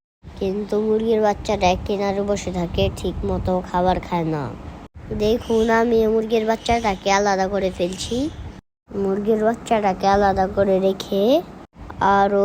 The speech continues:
দুই দিন চিকিৎসা দিব। দেখি মুরগির বাচ্চাটার কোনো উন্নতি হয় কিনা। তিন দিন পর মুরগির বাচ্চাটার কোনো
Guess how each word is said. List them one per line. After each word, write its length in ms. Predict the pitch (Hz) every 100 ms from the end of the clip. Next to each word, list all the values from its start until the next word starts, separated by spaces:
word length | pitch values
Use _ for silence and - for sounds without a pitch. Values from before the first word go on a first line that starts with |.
| 208 208
দুই 200 | 208 202
দিন 200 | 202 214 277
চিকিৎসা 520 | 240 185 185 - 214 226
দিব। 160 | 233 185 139 - - - - - - - - - 190
দেখি 460 | 190 196 202 - 220 214
মুরগির 400 | 208 214 214 220
বাচ্চাটার 540 | 220 - 247 226 185 180 190
কোনো 220 | 190 202 190
উন্নতি 520 | 214 220 220 214 226
হয় 240 | 196 160 156
কিনা। 320 | 151 151 131 92 - - - _ _ - -
তিন 200 | 240 254 277 247
দিন 180 | 233 240 240
পর 300 | 233 220 214 285 359 - - - - - - - -
মুরগির 440 | 180 190 220 226 208
বাচ্চাটার 540 | 208 208 240 220 190 185
কোনো 200 | 190